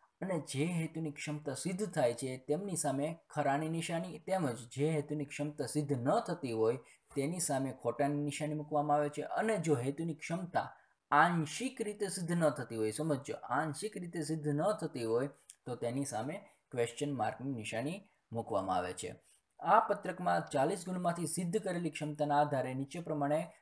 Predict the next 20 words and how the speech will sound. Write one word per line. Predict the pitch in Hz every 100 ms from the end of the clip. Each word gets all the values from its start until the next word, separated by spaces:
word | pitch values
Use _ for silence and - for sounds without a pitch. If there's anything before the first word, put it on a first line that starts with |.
| -
ગુણ | 131 139 147 147
દર્શાવવામાં | 131 127 - 135 139 135
આવે | 139 143
છે. | 156 156 156 _ -
એટલે | 147 175
કે | 175 156
જે | 147 135
આપણને | 131 139 147 151 139 127 _ _ _ _ _ _ -
ટોટલ | 151 151 233
ગુણ | 185 151
છે | 117 110
તે | - - 117
છે | -
ચાલીસ | 107 101 117 151 160
ગુણ, | 175 180 - _ -
તેમાંથી | 156 202 208 202 196 196
જે | 165 170
સિદ્ધ | 160 180 170 240
થયેલા | 202 165 127 110
છે | 107 123 131 151 -